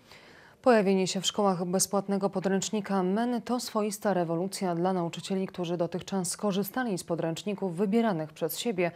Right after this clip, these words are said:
a finansowanych przez rodziców. Najwyższa Izba Kontroli postanowiła przyjrzeć się dostępności podręczników szkolnych i wydać raport w tej sprawie.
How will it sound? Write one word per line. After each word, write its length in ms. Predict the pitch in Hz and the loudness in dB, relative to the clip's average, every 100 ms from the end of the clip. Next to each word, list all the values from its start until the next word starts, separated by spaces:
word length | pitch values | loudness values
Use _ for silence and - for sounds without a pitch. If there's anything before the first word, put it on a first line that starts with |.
| - - - | -8 -18 -4
a 120 | - | -2
finansowanych 640 | 254 302 226 185 160 185 196 | 4 4 4 0 0 0 -4
przez 340 | - 170 165 | -2 -2 0
rodziców. 680 | 175 180 208 226 - 156 - - - - | 0 2 2 0 -2 -6 -6 -16 -16 -2
Najwyższa 520 | 220 226 220 262 - 233 | 2 4 2 -2 -2 -2
Izba 260 | 196 185 | 0 0
Kontroli 500 | 180 180 165 214 160 | 2 0 0 -4 -4
postanowiła 680 | 156 156 175 165 165 185 165 | -4 -4 -2 -2 -2 -2 -2
przyjrzeć 440 | 160 262 220 170 - | -2 -2 0 0 0
się 160 | 170 | 0
dostępności 720 | 165 233 - 233 262 240 - 175 | 2 0 0 -4 -4 -6 -6 -4
podręczników 680 | 160 160 156 - 170 160 | 0 0 -2 -6 -8 -10
szkolnych 600 | - - 226 196 190 - | -6 -2 0 0 -2 -4
i 80 | 247 | -4
wydać 400 | 202 156 156 - | -2 0 -2 -4
raport 460 | 156 151 151 - - | -8 -6 -10 -10 -18
w 100 | - | -6
tej 140 | 208 | -4
sprawie. 420 | - - - 147 | -4 -8 -12 -12